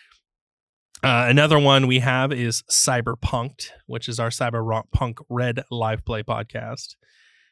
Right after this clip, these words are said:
And another T T R P G we do is Call of Cthulhu Mythos Mysteries, our Call of Cthulhu seven E podcast. Um, each with their own respective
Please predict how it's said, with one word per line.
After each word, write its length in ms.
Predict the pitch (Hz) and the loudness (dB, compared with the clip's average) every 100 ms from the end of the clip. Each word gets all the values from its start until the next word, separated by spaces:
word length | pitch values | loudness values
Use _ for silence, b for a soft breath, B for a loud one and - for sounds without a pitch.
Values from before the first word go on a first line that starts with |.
| b _ | b _
And 540 | 123 120 117 117 117 | -6 -2 -2 -2 -4
another 500 | 127 123 113 117 139 | -4 -4 -4 -2 -2
T 160 | 143 143 | -2 -4
T 120 | 143 | -2
R 60 | 123 | 0
P 140 | 120 | -2
G 120 | 120 | -4
we 100 | 117 | -4
do 220 | 117 117 | -4 -6
is 200 | 127 120 | -4 -6
Call 200 | - - | -8 -10
of 80 | 165 | -10
Cthulhu 400 | 160 - 151 151 | -10 -8 -6 -6
Mythos 400 | 135 131 135 - | -6 -6 -8 -8
Mysteries, 720 | 117 131 - 110 113 123 - - | -8 -8 -8 -10 -10 -12 -14 -10
our 160 | 113 107 | -6 -6
Call 220 | - 127 | -4 -6
of 60 | 143 | -6
Cthulhu 360 | 139 139 135 | -10 -8 -8
seven 300 | - 139 139 139 | -8 -8 -8 -10
E 140 | 151 | -12
podcast. 760 | 143 - 113 - - - - - _ _ _ _ _ - | -8 -8 -10 -12 -12 -14 -16 -18 _ _ _ _ _ -6
Um, 460 | 113 107 101 104 - _ | -4 -2 -4 -8 -14 _
each 160 | 139 - | -8 -6
with 120 | 120 | -4
their 140 | 123 | -4
own 140 | 117 117 | -4 -4
respective 760 | 113 - 120 117 113 110 - | -4 -4 -6 -6 -8 -10 -12